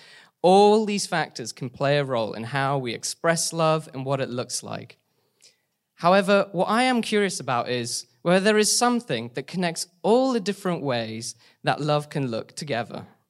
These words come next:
What is it that makes people feel truly loved? Is it the intention of the heart or the thought behind the act that makes something love?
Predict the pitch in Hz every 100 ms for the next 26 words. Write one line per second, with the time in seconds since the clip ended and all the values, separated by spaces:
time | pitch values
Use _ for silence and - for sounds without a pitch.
0 | _ _ _ _ - - 170 277 294 220
1 | 123 - - 151 175 180 143 147 147 -
2 | 123 117 113 110 135 175 254 139 - -
3 | _ _ _ _ _ _ - 147 165 160
4 | 160 151 165 170 175 170 156 143 - 123
5 | 135 240 - - _ _ - 156 147 147
6 | - 156 156 151 - 147 135 123 180 233
7 | - 143 143 139 - 135 135 123 110 131
8 | -